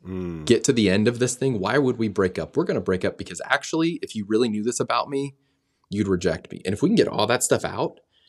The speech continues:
Speaker 2: then we're in the best space ever because you're choosing each other for the fullness of who you are, warts included,
Speaker 1: Yeah.
Speaker 2: as opposed to trying to be perfect to win your heart so that when we get two years down the road, when we hit tragedy, when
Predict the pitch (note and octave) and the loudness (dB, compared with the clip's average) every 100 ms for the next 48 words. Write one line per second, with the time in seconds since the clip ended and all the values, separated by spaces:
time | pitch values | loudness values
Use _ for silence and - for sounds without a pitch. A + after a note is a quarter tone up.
0 | _ _ _ - - _ G2+ G#2+ F3+ D3 | _ _ _ -20 -20 _ -2 4 6 8
1 | G#2+ G2 F2 E2 F2+ F2+ - - E2+ - | 6 6 2 0 0 2 2 0 0 2
2 | B2 G#2 F2 G2 F2+ F#2 - D3 A#2+ G2+ | 4 4 2 -2 -2 -4 -2 -2 0 -2
3 | F#2 G2+ F#2 F2+ F#2+ F2+ E2+ - A2+ G#2 | -2 0 0 -2 -4 -4 -6 0 4 4
4 | G#2+ - E2+ G#2 F#2+ F2+ E2+ F2 G2+ - | 4 -2 -4 -4 -2 -2 -2 -2 -4 -6
5 | _ _ _ _ _ _ _ G#2 A2+ A2+ | _ _ _ _ _ _ _ 2 4 4
6 | G2+ F#2 E3+ C3+ F2+ E2+ - - D2 E2 | 0 2 4 6 4 0 -6 -12 -8 -6
7 | A2 G2+ G2 F#2 A#2+ B2 - - G2 F#2 | -4 -2 0 0 4 4 4 0 0 0
8 | F2 - _ _ _ - G2+ G2+ G#2+ G2+ | 0 -6 _ _ _ -6 0 2 2 0
9 | E2+ F#2 - - G#2 - - - F2+ G#2 | -4 -4 -6 2 4 4 0 0 2 4
10 | G#2 G2+ F2 - A2 G2+ - - F2+ - | 4 4 2 4 4 4 2 -2 0 -2
11 | F#2+ A2 B2+ A#2+ G2+ G2 G2 - G#2 F#2+ | -4 -2 0 0 2 2 2 0 -2 0
12 | F2+ F#2 F2+ F2 F2 F#2+ A2+ G#2 F#2+ - | 0 0 0 0 0 0 0 2 0 0
13 | F#2 F2 F2+ F2 F#2+ A#2 | -2 -2 -6 -12 -2 -2